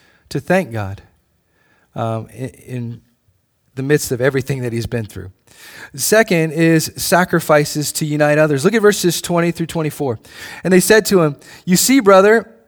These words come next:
how many thousands, uh, there are among the, the Jews of those who have believed. They are all zealous for the law. And they have been told about you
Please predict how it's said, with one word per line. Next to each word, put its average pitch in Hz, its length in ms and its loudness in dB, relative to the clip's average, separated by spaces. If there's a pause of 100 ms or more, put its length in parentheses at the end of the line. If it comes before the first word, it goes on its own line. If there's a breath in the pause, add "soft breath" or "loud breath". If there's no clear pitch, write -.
(220)
how 214 160 4
many 262 200 2
thousands, 190 880 2 (260 loud breath)
uh, 180 340 4
there 202 360 6
are 185 280 6
among 185 380 2
the, 175 100 2 (100)
the 147 200 -2
Jews 185 480 -2 (200 loud breath)
of 180 220 4
those 196 400 4
who 180 220 -4 (220)
have 170 200 0
believed. 185 600 0 (920 soft breath)
They 190 140 6
are 208 140 8
all 226 160 6
zealous 220 500 2
for 214 120 -2
the 196 120 4
law. 202 420 4 (960)
And 190 140 -2
they 226 120 6
have 302 120 4
been 262 160 2
told 269 280 4
about 247 480 2
you 156 300 -2